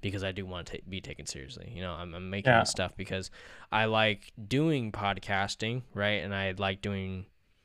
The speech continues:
Speaker 1: I like doing this at the best level that I can produce. Obviously, right now it's tough because of, you know, current situation. However, I'm still making the content anyways.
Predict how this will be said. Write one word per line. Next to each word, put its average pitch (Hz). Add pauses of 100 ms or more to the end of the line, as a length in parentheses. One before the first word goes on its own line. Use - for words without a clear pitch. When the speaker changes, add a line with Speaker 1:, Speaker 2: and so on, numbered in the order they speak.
(640)
Speaker 1:
I 117
like 120
doing 113
this 107
at 101
the 104 (200)
best 107
level 98
that 92
I 90
can 90
produce. 95
Obviously, 87
right 82
now 95
it's -
tough 117
because 92
of, 85 (140)
you 92
know, 76
current -
situation. 101 (340)
However, 113
I'm 98
still 110
making 98
the 87
content 104
anyways. 87